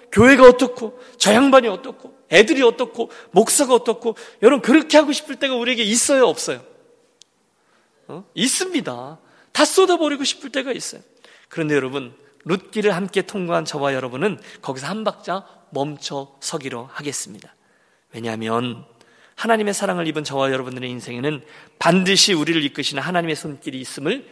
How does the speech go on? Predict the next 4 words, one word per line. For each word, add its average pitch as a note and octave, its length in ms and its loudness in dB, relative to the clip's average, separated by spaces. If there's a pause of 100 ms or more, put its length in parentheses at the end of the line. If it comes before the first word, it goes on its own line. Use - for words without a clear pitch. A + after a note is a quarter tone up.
(180)
믿기 - 800 -10
때문입니다. A#2+ 720 -10 (400)
그분은 G3+ 280 -2
반드시 G3 760 -2